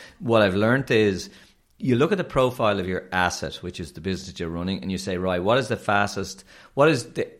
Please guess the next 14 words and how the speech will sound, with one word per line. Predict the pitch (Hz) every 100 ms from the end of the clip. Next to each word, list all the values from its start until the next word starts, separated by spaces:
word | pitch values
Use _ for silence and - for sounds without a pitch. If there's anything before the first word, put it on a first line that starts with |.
| _
best | 107 101 - -
exit | 107 92 92 87
for | - 87
this | 80 80 -
business?" | - 82 78 71 - -
And | 90
work | 90 92 -
backwards | 107 101 - 92 80
to | - 90
how | 87
do | 87
you | 78
achieve | 73 - 90 76
that. | 71 60